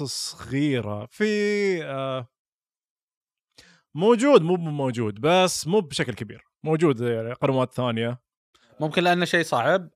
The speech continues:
Speaker 2: أو صعب على الأفراد. يعني أنت تشوف ممكن،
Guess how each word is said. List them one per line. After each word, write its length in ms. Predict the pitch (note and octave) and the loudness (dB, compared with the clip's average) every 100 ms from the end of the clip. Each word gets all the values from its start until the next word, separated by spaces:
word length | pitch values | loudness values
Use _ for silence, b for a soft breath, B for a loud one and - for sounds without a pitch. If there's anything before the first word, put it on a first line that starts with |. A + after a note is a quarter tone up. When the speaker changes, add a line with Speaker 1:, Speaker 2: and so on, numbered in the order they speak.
| C3 | -2
Speaker 2:
أو 160 | C#3+ | 0
صعب 520 | C#3+ E3+ D#3 D3+ C3+ | 2 2 2 2 0
على 420 | C#3 C#3 A#2+ D3 D3+ | 0 2 2 2 2
الأفراد. 420 | D3+ - E3+ D#3 | 0 2 4 6
يعني 160 | D3+ | 4
أنت 100 | E3+ | 2
تشوف 280 | - - A3+ | 0 -2 0
ممكن، 400 | F3 E3 E3+ D#3+ | 2 0 0 0